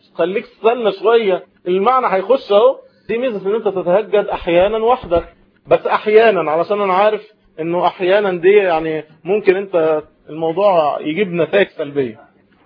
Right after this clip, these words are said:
طيب احنا كده خدنا بسرعة نوايا الاحتساب، وان شاء الله تعالى في المحاضرة القادمة نستكمل ماذا يصنع المجتهدون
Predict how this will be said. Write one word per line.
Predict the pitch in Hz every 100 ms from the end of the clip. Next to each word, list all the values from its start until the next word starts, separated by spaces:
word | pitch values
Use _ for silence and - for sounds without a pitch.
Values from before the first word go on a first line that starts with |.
| _
طيب | 180 156 143 160
احنا | 156 170
كده | 190
خدنا | 190 202 180
بسرعة | - 202 196 220 240 - _ _ _
نوايا | 147 156 190 175 147 139 139
الاحتساب، | 135 - 147 165 175 214 - _ _ _ -
وان | 151
شاء | 175 160
الله | 160 156
تعالى | 143 156 190 196
في | 185
المحاضرة | 151 - 143 151 156 156 170 - _ 156
القادمة | 147 147 139 139 170 190 196 - _ -
نستكمل | 147 143 - 196 196 190 190 185 _ _
ماذا | 156 175 208 175 160
يصنع | 160 180 180 175 160 - -
المجتهدون | 170 175 151 156 175 143 160 151 147 156 175 175 170